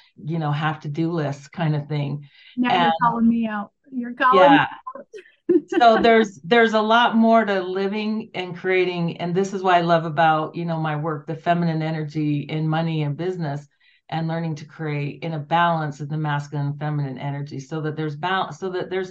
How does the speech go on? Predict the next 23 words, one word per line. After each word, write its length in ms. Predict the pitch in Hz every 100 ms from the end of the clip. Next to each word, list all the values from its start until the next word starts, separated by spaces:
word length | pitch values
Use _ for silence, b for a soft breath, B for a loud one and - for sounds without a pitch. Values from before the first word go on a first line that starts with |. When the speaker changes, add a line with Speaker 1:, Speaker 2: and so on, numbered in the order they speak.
| -
Speaker 1:
you 100 | 240
know, 140 | 240 226
those 120 | 202
boundaries, 540 | 180 208 277 208 165
like, 200 | 160 156
yeah, 260 | 220 247 185
your 300 | 156 185 185 _
clients 360 | - 226 202 151
get 200 | 175 -
to 100 | -
pay 220 | 196 190
you 360 | 175 147 - - b b b
and 140 | 160 180
you 80 | 185
get 200 | 185 175
to 60 |
hold 180 | 196 180
them 100 | 175
accountable. 580 | 160 185 185 220 165 156
And 100 | 156
it's 160 | 151 175
important 540 | 156 - 233 214 156
because 560 | 156 151 165 160 156